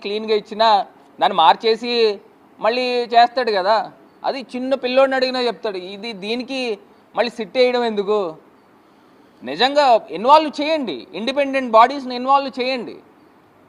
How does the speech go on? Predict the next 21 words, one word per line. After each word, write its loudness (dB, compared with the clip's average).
అప్పుడు 2
కదా 2
ప్రజల 4
క్లారిటీ 4
వచ్చేది. -2
ఈయన -2
ఇప్పుడు -2
చంద్రబాబు 6
నాయుడు 2
గారు 2
ఏదో 0
రకంగా 4
జగనన్నని 0
స్కేప్‌గోట్ 0
చేయాలని 2
అనుకున్నాడు, -4
ఏదో 2
రకంగా 4
హిందుత్వ -2
వ్యతిరేకి -2
అని -2